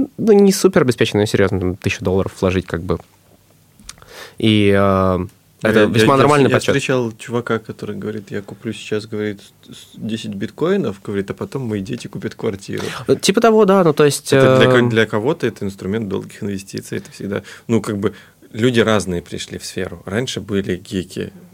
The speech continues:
Speaker 2: которым забавляло использовать новую математическую модель для того, чтобы рассчитываться. Сейчас кто-то пришёл, кто инвестирует,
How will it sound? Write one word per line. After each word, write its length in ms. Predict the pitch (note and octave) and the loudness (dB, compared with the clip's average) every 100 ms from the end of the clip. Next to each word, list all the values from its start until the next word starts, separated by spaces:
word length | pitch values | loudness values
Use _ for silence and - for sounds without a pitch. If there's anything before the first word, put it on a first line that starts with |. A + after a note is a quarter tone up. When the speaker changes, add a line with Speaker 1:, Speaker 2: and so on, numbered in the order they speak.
| - | -16
Speaker 2:
которым 640 | G2+ - A2 A#2 G2+ G2 - | -16 -6 -2 0 -2 -6 -12
забавляло 960 | A2 G2 G2 F2+ F#2 F#2+ A2+ A2 F#2 F2+ - - _ | -4 -2 0 -2 -2 0 2 2 0 -6 -16 -20 _
использовать 540 | - G#2 G2+ F#2+ F#2 | -8 -4 -2 -4 -4
новую 260 | G2+ F#2 F2+ | -4 -4 -6
математическую 800 | F2+ G2+ F2+ - F#2 - - F#2+ | -8 -8 -8 -10 -14 -16 -12 -8
модель 260 | F2+ G2+ | -6 -8
для 180 | A2+ G2 | -10 -12
того, 200 | - G2 | -10 -10
чтобы 240 | G2 F#2+ | -10 -12
рассчитываться. 640 | F2+ F2 - - A2 G2 _ - - _ | -10 -10 -14 -16 -14 -16 _ -20 -20 _
Сейчас 220 | C3+ C3+ | -8 -8
кто-то 240 | - B2 - | -8 -10 -8
пришёл, 340 | A#2+ - G2 | -12 -8 -10
кто 240 | - B2+ | -6 -4
инвестирует, 720 | C3 F#2+ F2 - F#2 F2+ F2 | -4 -6 -10 -10 -8 -8 -10